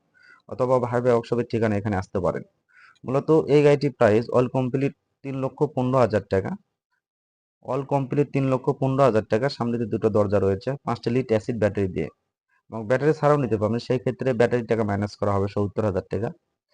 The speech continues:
এবং আপনারা চাইলে এই গাড়িতে লিথিয়াম ব্যাটারি ব্যবহার করতে পারবেন, সেক্ষেত্রে লিথিয়াম ব্যাটারির টাকা যোগ করতে হবে। এবং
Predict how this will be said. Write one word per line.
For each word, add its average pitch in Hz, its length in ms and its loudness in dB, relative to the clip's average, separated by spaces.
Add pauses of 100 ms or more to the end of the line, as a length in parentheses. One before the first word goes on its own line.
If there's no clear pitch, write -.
(240)
এবং 117 240 -6
আপনারা 147 300 0
চাইলে 147 340 4
এই 135 140 0
গাড়িতে 135 240 0
লিথিয়াম 131 320 -2
ব্যাটারি 127 340 2
ব্যবহার 113 260 4
করতে 101 240 -4
পারবেন, 85 240 -2
সেক্ষেত্রে 123 420 -4
লিথিয়াম 117 360 -2
ব্যাটারির 113 300 -2
টাকা 110 140 0
যোগ 101 160 -6
করতে - 260 -8
হবে। 85 240 -4 (720)
এবং 117 140 -10